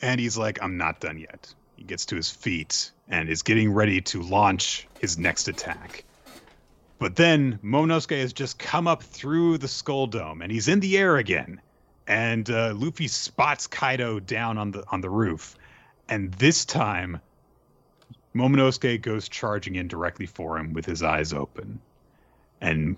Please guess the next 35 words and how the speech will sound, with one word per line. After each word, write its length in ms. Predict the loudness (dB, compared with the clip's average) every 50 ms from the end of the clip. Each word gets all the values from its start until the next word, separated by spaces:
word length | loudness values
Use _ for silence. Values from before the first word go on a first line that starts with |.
| -6 -8 -2
Luffy 400 | 2 6 6 6 6 6 4 2
prepares 480 | 2 0 0 2 2 4 4 2 2
an 80 | 0 -2
attack. 640 | -2 -2 -4 -4 -4 -4 -4 -6 -12 -12 -14 -14 -14 _ _ _ _ _ _ _ _ _ _ -10 -4
And 100 | -2 0
as 140 | 0 0 0
they 140 | 0 -2 0
charge 440 | 0 2 4 6 6 6 4 2
forward, 460 | -2 -2 0 2 2 2 2 0 2 2
Luffy 260 | 0 2 2 0 2
launches 340 | 2 4 2 2 0 -2 -6
a 80 | -6
Gum 300 | -4 0 2 2 4 4
Gum 340 | 4 2 2 2 2 0 0 -2 -6 -8
Jet 360 | -4 0 2 4 4 4 2 -4 _ _ -8
Culverin, 1040 | -8 -8 -6 -2 -2 -2 0 0 0 2 2 2 2 0 -2 -4 -2 -2 -2 -2 -4 -6 _ _ _ _ _ _ _ -6
whatever 260 | -2 0 2 2 4
the 100 | 4 4
hell 200 | 4 4 4 4
that 200 | 4 4 2 2
is. 400 | 0 -4 -6 -6 -6 -8 -10 -12 _ _ _ _ _ _ -20 _ _
And 160 | -16 -12 -6 -4
Yamato 520 | -2 0 0 0 -2 -2 -2 -2 -2 0
launches 440 | -2 0 0 0 0 0 -2 -4 -6
his 140 | -6 -2 0
own 160 | 2 2 2 2
attack, 440 | 0 -2 -4 -2 -2 -2 -2 -4 -8 -10 -4
White 220 | -4 -4 -4 -4 -6
Serpent, 640 | -4 0 0 0 0 -2 -4 -2 -2 -2 -4 -6 -10 _ _ _ _ _ _ _ -8
and 100 | -6 -6
the 60 | -4
two 320 | -4 -2 4 6 8 8 8
of 120 | 8 6
them, 380 | 6 4 6 6 4 2 2 -2 -8 -18 _ _ -8 -2
by 300 | 2 2 4 2 2 -2